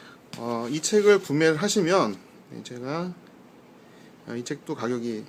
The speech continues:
그 아직 밝혀지진 않았지만, 네, 다이어트 북이라는, 네, 여성들의 다이어트를 기록할 수 있는, 네, 이 제가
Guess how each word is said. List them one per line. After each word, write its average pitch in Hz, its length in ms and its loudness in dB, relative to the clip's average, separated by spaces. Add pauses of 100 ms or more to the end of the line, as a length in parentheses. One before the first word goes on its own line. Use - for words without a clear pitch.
(160)
그 104 300 -14 (200)
아직 113 220 -14 (380)
밝혀지진 120 500 -10
않았지만, 107 480 -8 (720)
네, 107 100 -10
다이어트 196 460 4
북이라는, 120 760 -6 (240)
네, - 240 -16
여성들의 120 840 -6 (500)
다이어트를 123 460 -4
기록할 135 400 -4
수 - 120 -8
있는, 104 440 -8 (480)
네, 107 80 -8
이 117 260 -4 (460)
제가 117 340 -4